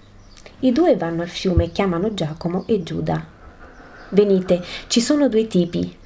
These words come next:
buoni per il supplizio. Certo vengono per importunare il maestro." "Andiamo, lui dov'è?" rispondono Giacomo e Giuda. "Ancora nella cucina.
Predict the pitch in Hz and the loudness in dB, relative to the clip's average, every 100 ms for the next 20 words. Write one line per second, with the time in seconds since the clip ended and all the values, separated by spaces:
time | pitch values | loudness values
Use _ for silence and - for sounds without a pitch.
0 | - 196 175 208 226 208 185 185 185 - | -10 -4 2 4 4 2 2 0 -2 -6
1 | 185 165 160 160 - 180 - - - - | -6 -6 -6 -6 -6 -6 -6 -20 -20 -20
2 | - - 262 269 190 175 190 190 180 175 | -18 0 0 2 2 2 2 2 2 2
3 | 180 175 180 185 - 185 196 185 170 202 | 0 -2 -2 -4 0 2 4 2 2 2
4 | 190 - - 165 165 _ - _ - _ | 2 -2 -6 -8 -8 _ -20 _ -20 _
5 | - - - _ - - - - 311 240 | -20 -20 -20 _ -20 -20 -20 0 4 4
6 | 170 160 175 - 214 285 208 165 160 160 | 2 0 -2 -6 0 2 4 2 -2 -6
7 | - - - - - - - 190 185 - | -16 -20 -20 -20 -20 -16 2 2 2 0
8 | 214 208 180 175 185 185 196 175 170 165 | 0 2 0 0 -2 -2 -2 -2 -4 -2
9 | 160 160 165 160 - - - - - - | -2 0 -2 -4 -16 -20 -20 -20 -20 -20
10 | - 180 185 240 233 208 190 180 185 - | -4 -4 0 2 2 2 0 0 -6 0
11 | 190 160 160 | 0 0 -4